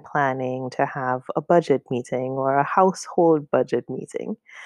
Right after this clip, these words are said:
Um, you don't have to call it a date. You can call it whatever you want to. You can say you're having money brunch if you're into brunch like I am. You can say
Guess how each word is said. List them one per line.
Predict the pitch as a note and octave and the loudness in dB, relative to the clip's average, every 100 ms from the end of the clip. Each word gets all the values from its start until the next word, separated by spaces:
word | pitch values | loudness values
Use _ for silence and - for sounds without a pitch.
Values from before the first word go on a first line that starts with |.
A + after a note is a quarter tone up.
| - - - - | -20 -20 -4 2
Um, | F#3 F#3+ F#3 F#3 | 4 6 4 0
you | - F#3+ A#3+ C4+ | -2 4 6 8
don't | A3+ A3+ | 8 6
have | A3+ F3 - | 2 -2 2
to | A#3 | 0
call | - B3+ A#3+ | 2 4 6
it | A#3+ A#3+ - | 6 4 2
a | |
date. | A3 A#3+ A#3+ A#3+ - - - - | 6 6 6 2 -8 -20 -16 -6
You | F#3+ G3 | -2 -2
can | F#3+ | -2
call | F#3 F3+ E3 | -2 2 4
it | E3 - | 2 2
whatever | D#3+ D#3 D3+ D3+ | 2 2 2 0
you | D#3 D#3 D#3 | 0 0 -4
want | D3+ C#3+ - - - | -6 -8 -10 -4 4
to. | A3 A3+ A#3+ - - - - | 6 6 4 -4 -20 -14 0
You | E3+ | 0
can | E3+ E3+ E3 E3 | 2 -4 -4 -8
say | - D3+ D3+ D3 D3 | -4 0 2 4 2
you're | D3 C#3+ C#3+ | 2 0 0
having | - D3+ D3 D3 D3+ | 0 -2 -2 -4 -4
money | C#3+ C#3 C#3+ | -4 -2 0
brunch | C#3+ D3+ C4+ - - - _ - | 2 2 0 -6 -14 -14 _ -6
if | D3+ - | -4 -2
you're | C#3+ C3+ | 0 0
into | C#3 D3 C#3+ | -2 -4 -6
brunch | C#3 B2+ D3+ B3+ - - | -2 0 0 -4 -8 -8
like | D#3 C3+ - | -2 -2 -2
I | E3 - | -2 -2
am. | C#3+ F#3 C4 D4+ _ - - - - - | -2 0 -2 -4 _ -20 -18 -18 -14 -4
You | E3+ F3 E3+ E3+ | 4 8 8 6
can | - F3 E3 D3 D3 | 2 2 2 0 -2
say | D3+ - D3 D3 C#3+ C#3+ C#3+ C#3+ | -2 2 6 8 8 8 6 6